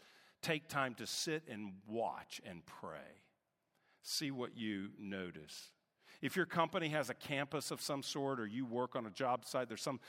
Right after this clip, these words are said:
sense in which you have a physical domain where you work. Uh, take your lunch break and sit, and, and if you can, do this, and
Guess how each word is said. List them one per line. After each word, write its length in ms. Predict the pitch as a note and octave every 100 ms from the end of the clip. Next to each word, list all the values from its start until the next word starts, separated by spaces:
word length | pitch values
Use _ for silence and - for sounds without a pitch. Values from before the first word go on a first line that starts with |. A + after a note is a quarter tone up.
| -
sense 440 | - - D#3 C#3 -
in 120 | A#2
which 240 | A#2 -
you 100 | C3
have 240 | A2+ B2 G#2
a 60 |
physical 520 | G#2 - B2 A#2+ A#2 G#2+
domain 760 | G#2 A2 G#2+ G#2+ A2 A#2+ A#2
where 160 | G#2+ A2+
you 220 | G#2+ G#2
work. 440 | G2+ F2 A#2+ - - - - - - - - -
Uh, 360 | A2 A2 G2+ G#2+ - - _ _ _ _ _ _ _ _ _ _ - - - - - C#4+ - _ _
take 200 | - G3+
your 100 | G3+
lunch 300 | D#3 D3+ C3+
break 280 | - A2 F#2+
and 100 | F#2
sit, 420 | - - D#3+ B2
and, 200 | G#2 F#2+ G#2+
and 200 | G2+ G#2+
if 120 | -
you 60 | A2+
can, 280 | - A#2
do 140 | G2 G#2
this, 360 | F#2+ E2+ E2
and 160 | G2+ G2